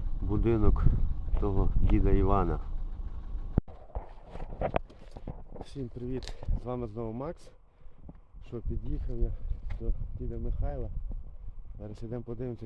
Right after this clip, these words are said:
чи він є дома. Беремо пакунок йому. І саме головне, годинник.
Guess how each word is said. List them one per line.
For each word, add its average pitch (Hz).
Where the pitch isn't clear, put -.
чи 110
він 110
є 110
дома. 127
Беремо 156
пакунок 170
йому. -
І -
саме 131
головне, 123
годинник. 113